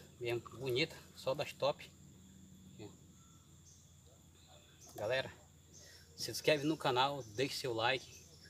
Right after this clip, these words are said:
seu comentário aí. E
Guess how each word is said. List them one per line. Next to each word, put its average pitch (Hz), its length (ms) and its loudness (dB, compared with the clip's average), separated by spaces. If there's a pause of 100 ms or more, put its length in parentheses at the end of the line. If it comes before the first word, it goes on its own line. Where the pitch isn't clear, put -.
(180)
seu 131 180 -2
comentário 123 520 0
aí. 117 200 0 (1300)
E 117 320 -2